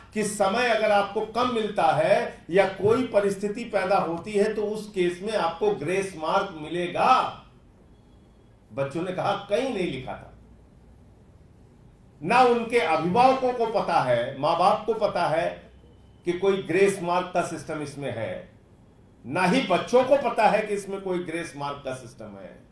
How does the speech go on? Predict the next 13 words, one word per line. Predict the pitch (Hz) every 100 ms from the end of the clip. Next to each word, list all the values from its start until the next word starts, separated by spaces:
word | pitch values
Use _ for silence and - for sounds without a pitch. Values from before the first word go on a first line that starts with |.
| - - _ - - - - - _ - - - - -
आप | 127 -
कह | 156
रहे | 170
हैं | 165
पन्द्रह | 147 147 160 160
सौ | 165
तिरसठ | 151 143 160
बच्चों | 156 139 135 160
को | 147
ग्रेस | 123 117 117 -
मार्क | 139 147
दिया | - 143 73
है। | 143